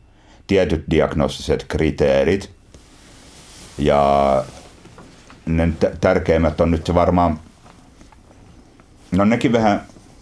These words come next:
muuttuu, muuttuu ja niitä on erilaisia lu-, luokituksia, mut kai siinä y-, yleensä ajatellaan, että,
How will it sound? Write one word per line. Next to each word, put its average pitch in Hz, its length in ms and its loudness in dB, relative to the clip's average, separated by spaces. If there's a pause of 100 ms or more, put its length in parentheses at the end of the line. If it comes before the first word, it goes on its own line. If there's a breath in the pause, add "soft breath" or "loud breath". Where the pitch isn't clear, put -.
(320)
muuttuu, 90 600 0
muuttuu 85 600 0 (800 loud breath)
ja 71 80 0 (340)
niitä 82 320 0
on 87 80 4
erilaisia 76 540 2 (320)
lu-, 78 340 -4
luokituksia, 78 840 0
mut 69 180 -4
kai 80 180 0
siinä 82 200 0
y-, 87 160 0
yleensä 82 360 0
ajatellaan, 73 440 0
että, 71 360 -2